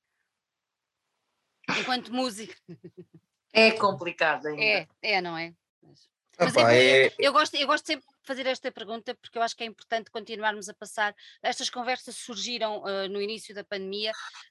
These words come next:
Speaker 1: exatamente para vos apoiar, para dar voz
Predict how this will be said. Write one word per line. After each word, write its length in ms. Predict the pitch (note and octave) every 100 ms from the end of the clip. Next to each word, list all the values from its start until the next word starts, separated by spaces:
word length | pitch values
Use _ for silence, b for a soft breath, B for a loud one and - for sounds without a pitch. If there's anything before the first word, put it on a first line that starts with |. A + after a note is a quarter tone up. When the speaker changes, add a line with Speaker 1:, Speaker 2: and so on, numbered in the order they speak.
| -
Speaker 1:
exatamente 600 | A#3 A3 B3+ B3 C4 B3+
para 140 | - A#3+
vos 180 | A3 G#3+
apoiar, 640 | A#3+ A3+ G#3+ G3+ F#3+ D#3+ E3 _
para 320 | G#3 G3+ G3+
dar 300 | F3 A#3 A#3
voz 560 | G#3 F3+ A3+ F#3+ E3+ -